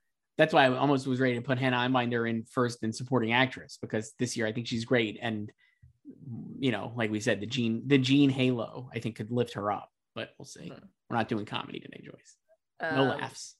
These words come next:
Speaker 1: No laughs allowed.
Speaker 2: no, no laughs and limited 'cause we have no idea what's going on. Um, there's a, the, the Gaslit dudes are, are good too, Dan Stevens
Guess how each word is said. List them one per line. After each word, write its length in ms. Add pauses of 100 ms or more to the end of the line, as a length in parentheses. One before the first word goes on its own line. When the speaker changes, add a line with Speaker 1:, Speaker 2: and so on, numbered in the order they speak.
Speaker 1:
No 120
laughs 260
allowed. 300
Speaker 2:
no, 320
no 220
laughs 360
and 120
limited 420
'cause 160
we 80
have 100
no 120
idea 160
what's 120
going 160
on. 500 (240)
Um, 520 (140)
there's 160
a, 300
the, 160
the 100
Gaslit 480
dudes 360
are, 240
are 120
good 200
too, 160
Dan 220
Stevens 760